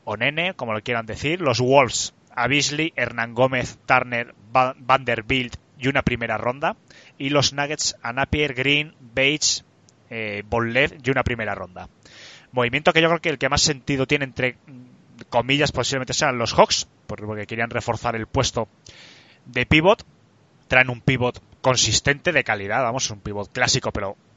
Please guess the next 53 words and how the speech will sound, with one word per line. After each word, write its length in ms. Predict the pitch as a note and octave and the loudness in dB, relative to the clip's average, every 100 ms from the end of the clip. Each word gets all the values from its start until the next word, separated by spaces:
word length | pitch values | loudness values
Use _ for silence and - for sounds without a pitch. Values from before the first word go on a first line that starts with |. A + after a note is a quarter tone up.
| _ - - _ _ - | _ -20 -20 _ _ -8
tampoco 260 | A2+ A#2 | -4 -2
es 100 | G#2 | -2
muy 100 | G#2 | -2
caro, 200 | B2+ C3+ | 4 4
son 200 | C3 A#2+ | 4 0
casi 280 | - A#2 G#2+ | -2 -2 -4
quince 320 | A#2 G#2+ A2 | -10 -8 -8
millones 300 | G#2 A2+ D3+ | -4 -2 -2
lo 80 | C#3+ | -2
que 80 | A#2+ | -2
está 120 | A#2+ | -4
cobrando, 280 | A2+ C3 C#3 | 0 -2 0
un 20 | |
poquito 280 | A#2+ A2+ A2+ | -2 -2 -4
más 120 | A2 | -4
de 80 | G#2+ | -6
quince 240 | A2 A#2 | -8 -8
millones, 460 | B2 B2+ D#3+ F3 - - - - - - - | -2 0 0 -4 -6 -16 -20 -20 -20 -20 -12
y 120 | C3+ | -10
traen 300 | A#2+ A#2 A#2+ | -4 0 0
un 100 | A#2+ | 0
jugador 380 | A2+ B2+ A#2 B2+ | -2 0 2 2
para 220 | - C#3 | 4 4
reforzar 800 | A#2 A#2 - G#2+ - G#2+ A2+ A2+ | 4 0 -2 -6 -4 -2 0 0
el 160 | A#2 A2+ | -4 -6
puesto 340 | - A#2+ - | -4 -4 -4
quizás, 460 | A#2 G#2 A2+ - A2 | -8 -8 -4 -4 -6
eh, 440 | G#2+ G2+ G2 F#2+ F#2+ | -8 -10 -12 -14 -16
que 80 | - | -16
tenían 220 | G#2 G#2+ | -10 -10
un 60 | G#2 | -8
poquito 260 | G#2+ A2 | -8 -6
más 200 | A2 G#2+ | -4 -2
flojo, 340 | - B2 - F3+ - - - | 2 4 4 0 -4 -18 -12
y 100 | B2+ | 0
era 80 | C3 | 2
una 120 | C3 | 4
de 80 | B2 | 2
las 160 | A#2+ - | 2 2
peticiones 480 | A#2 G#2 A#2 A2+ G#2+ | -2 -4 -4 -2 -2
además 200 | A2 G#2+ | -4 -6
de 80 | G#2+ | -6
Trae 180 | G#2 | -4
Young. 160 | A2+ F#3+ _ _ _ _ B2 | 0 -2 _ _ _ _ -2
Manu, 280 | D3 D#3 | 0 0
¿qué 120 | - C#3 | -4 -2
te 80 | |
parece 400 | - C#3+ - C#3 - | 2 0 0 -4 -2
este 680 | C#3 - C3+ B2 B2 A#2 A2+ _ | -6 -4 -4 -2 -2 -4 -6 _
traspaso 420 | C3 C3 C3 D3+ | -4 -2 -2 -2
a 160 | D3+ B2+ | 0 0
cuatro 340 | - B2+ B2 | 4 2 4
bandas? 460 | C3+ E3 G#2+ - - | 0 -2 -6 -6 -8